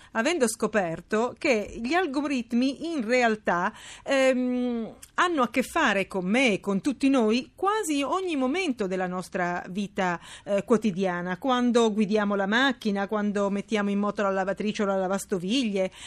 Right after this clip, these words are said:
eh, quando circolano i treni, eh, quando siamo fermi al semaforo e poi scatta il verde,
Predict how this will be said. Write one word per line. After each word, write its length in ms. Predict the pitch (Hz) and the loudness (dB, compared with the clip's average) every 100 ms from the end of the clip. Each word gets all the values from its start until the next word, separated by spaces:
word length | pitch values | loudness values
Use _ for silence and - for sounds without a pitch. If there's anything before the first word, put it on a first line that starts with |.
| - | -8
eh, 300 | 226 220 214 | -2 -2 0
quando 360 | 269 247 240 226 | 2 2 4 2
circolano 540 | 254 220 233 220 208 | 2 0 4 4 4
i 80 | 208 | 2
treni, 640 | 196 202 285 247 214 208 - - | 0 2 2 4 2 0 -4 -8
eh, 260 | 233 240 226 | -2 0 2
quando 280 | 269 262 | 2 2
siamo 260 | 254 269 254 | 0 2 2
fermi 300 | 269 262 247 | 2 2 2
al 100 | 233 | 0
semaforo 520 | - 240 254 247 240 | 0 0 2 2 2
e 60 | 226 | 2
poi 180 | 254 240 | 2 0
scatta 400 | - 240 220 220 | 2 -2 0 0
il 120 | 202 | 0
verde, 680 | 202 254 294 208 190 208 | 2 2 2 0 0 0